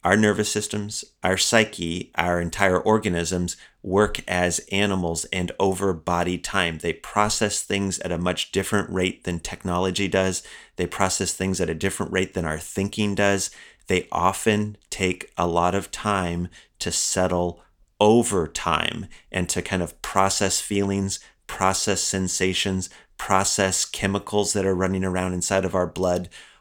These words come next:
All of that will take time. And if you can recognize that you need to give your space, give yourself more spaciousness around settling in the weeks and time to come, you're gonna do better.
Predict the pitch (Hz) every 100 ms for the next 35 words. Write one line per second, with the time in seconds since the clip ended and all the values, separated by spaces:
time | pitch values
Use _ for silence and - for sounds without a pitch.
0 | - 95 107 113 117 101 98 98 92 95
1 | 92 - 90 - - 110 98 92 - -
2 | - 92 92 87 - 101 120 127 123 -
3 | 95 85 101 123 - 107 90 82 78 85
4 | 82 92 85 95 107 110 104 101 - 90
5 | 82 104 101 104 95 - 92 90 85 -
6 | - _ _ - 101 87 90 - 113 92
7 | 87 - 95 95 95 - - 104 123 -
8 | 98 - 82 78 - - - - - -
9 | 92 98 95 92 - 131 131 104 87 87
10 | 92 90 90 82 101 107 - 92 82 -
11 | 95 92 87 - 131 120 85 82 - -
12 | - _ - 90 101 107 92 95 95 95
13 | 80 87 87 78 _ 80 80 - - -